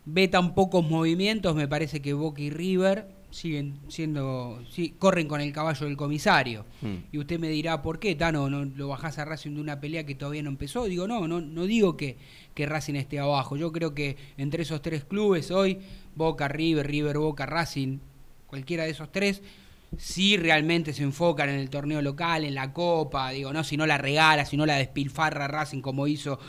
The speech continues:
Speaker 1: con Becachese, eh, eh, esta última Copa, porque Racing estaba jugando la Libertadores, que gracias a Dios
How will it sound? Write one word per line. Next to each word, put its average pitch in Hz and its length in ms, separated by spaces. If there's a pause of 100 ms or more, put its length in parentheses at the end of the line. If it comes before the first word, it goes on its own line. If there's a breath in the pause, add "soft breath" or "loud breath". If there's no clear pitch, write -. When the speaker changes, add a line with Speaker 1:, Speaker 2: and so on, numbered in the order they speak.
(140 loud breath)
Speaker 1:
con 147 180
Becachese, 143 840
eh, - 40 (240 loud breath)
eh, 131 540
esta 143 240
última 143 400
Copa, 151 240
porque 131 240
Racing 139 160
estaba 131 180
jugando 135 260
la 131 80
Libertadores, 143 480
que 139 120
gracias 139 320
a 139 60
Dios 175 260